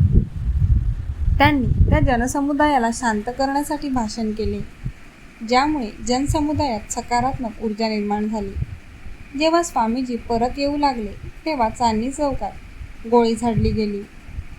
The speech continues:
त्यामुळे जनतेचा राग अनावर झाला. स्वामींनी पुन्हा जनतेला शांत केले व पोलिसांना विचारले, "तुम्ही गोळी का चालवली?" पोलिसांनी त्यावर बंदूक रोखली व म्हटले, "बाजूला व्हा, नाहीतर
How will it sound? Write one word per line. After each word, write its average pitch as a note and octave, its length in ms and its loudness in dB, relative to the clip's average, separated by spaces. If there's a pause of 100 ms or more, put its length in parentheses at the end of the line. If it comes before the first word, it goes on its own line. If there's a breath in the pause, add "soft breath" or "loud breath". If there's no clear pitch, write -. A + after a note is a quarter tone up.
(200)
त्यामुळे D#4+ 340 4
जनतेचा C4+ 640 2
राग A#3 180 2 (120)
अनावर G#3+ 400 0 (100)
झाला. G#3 220 0 (840)
स्वामींनी B3 540 2
पुन्हा B3 360 0
जनतेला C4+ 500 0
शांत G#3+ 360 -2
केले G#3 360 -8 (560)
व D#4 80 4
पोलिसांना A#3+ 600 2
विचारले, G#3 500 -2 (500)
"तुम्ही E4+ 180 4
गोळी B3 340 4
का A#3 280 4
चालवली?" G3+ 500 -2 (720)
पोलिसांनी C4 520 2 (120)
त्यावर B3+ 280 0 (300)
बंदूक A3+ 400 2
रोखली A#3+ 300 -2 (120)
व B3 80 2
म्हटले, B3 460 2 (680)
"बाजूला A#3 480 6
व्हा, A3 160 -2 (220)
नाहीतर D4 400 2